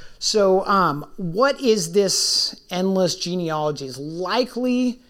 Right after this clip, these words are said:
this is actually referring to Old Testament texts. So th-, it's interesting.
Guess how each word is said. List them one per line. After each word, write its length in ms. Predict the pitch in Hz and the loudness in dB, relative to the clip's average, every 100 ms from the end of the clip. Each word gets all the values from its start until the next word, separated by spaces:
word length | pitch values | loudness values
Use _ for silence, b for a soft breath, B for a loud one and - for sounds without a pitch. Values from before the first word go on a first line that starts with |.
| b b _ | b b _
this 500 | 156 190 - - - | 0 0 2 -4 -4
is 140 | 202 170 | -4 -2
actually 340 | 180 - 196 | -2 0 0
referring 380 | 175 - 180 170 | -2 -4 -6 -4
to 80 | 156 | -4
Old 200 | 160 160 | -4 -4
Testament 420 | 151 143 160 139 | -4 -6 -8 -10
texts. 500 | 147 - - - - | -12 -10 -10 -10 -6
So 220 | - 170 | -4 -4
th-, 140 | 160 - | -6 -8
it's 160 | 165 | -8
interesting. 640 | - 311 330 180 170 151 | -4 -4 -4 -8 -6 -8